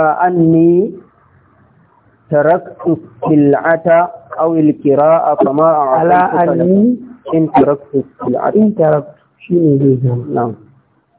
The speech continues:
Speaker 1: إن تركت السلعة أو الكراء فما أعطيتك لك.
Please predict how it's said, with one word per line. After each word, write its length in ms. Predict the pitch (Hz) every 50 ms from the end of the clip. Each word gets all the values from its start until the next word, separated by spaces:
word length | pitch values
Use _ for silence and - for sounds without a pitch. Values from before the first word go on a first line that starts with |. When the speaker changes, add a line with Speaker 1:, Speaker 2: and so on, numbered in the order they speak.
| _ _ _ _ _ _ _ _ _ _ - -
Speaker 1:
إن 260 | - 180 196 196 190 190
تركت 400 | 175 160 165 165 160 - - 170
السلعة 680 | 156 156 - - - 147 143 143 127 147 165 160 - - 165 165 170 165 - - - -
أو 140 | 160 165 165
الكراء 640 | 160 156 147 143 - 147 139 143 147 156 165 151 - 170 170 175 180 - - - - _ _ _ _
فما 240 | - 139 139 151 160 170
أعطيتك 840 | 170 156 151 147 143 139 135 - 151 151 147 - - 156 - -
لك. 380 | 151 139 139 131 - 131 110